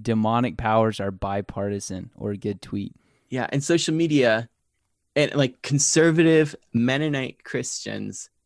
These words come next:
Speaker 2: they bring up demonic powers to lambast people who are opposed to Trump. I've seen it over and over again from conservative, prominent,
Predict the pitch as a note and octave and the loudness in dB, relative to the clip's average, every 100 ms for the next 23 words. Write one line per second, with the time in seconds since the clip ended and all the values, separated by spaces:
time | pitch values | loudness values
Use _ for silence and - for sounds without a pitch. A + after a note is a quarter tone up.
0 | _ A2+ A#2+ D3 D3 C3+ B2+ A#2 G#2+ - | _ -4 -2 0 -2 -2 -2 -4 -4 -10
1 | - _ _ - A2+ A2+ A2 - - G#2+ | -20 _ _ -6 -4 -4 -6 -8 -6 -4
2 | G2+ F#2+ F#2+ - - _ - A2+ A2 G#2 | -2 -4 -6 -12 -20 _ -10 -6 -6 -6
3 | G2+ G2+ F#2+ F#2+ - _ - G#2 F#2+ G2+ | -6 -6 -4 -6 -10 _ -12 -10 -10 -10
4 | F#2+ F#2+ - - - - _ _ G#2+ - | -8 -10 -12 -16 -16 -18 _ _ -10 -8
5 | A#2 G2 - G#2+ A2+ G#2+ G#2 G2 F#2+ F2 | -8 -8 -10 -10 -8 -8 -8 -10 -12 -12
6 | G2+ G2 G2 - C3 B2+ B2+ A#2+ - _ | -12 -10 -10 -6 -4 -4 -4 -6 -8 _
7 | A#2 A2+ A2+ G#2+ | -4 -2 -4 -8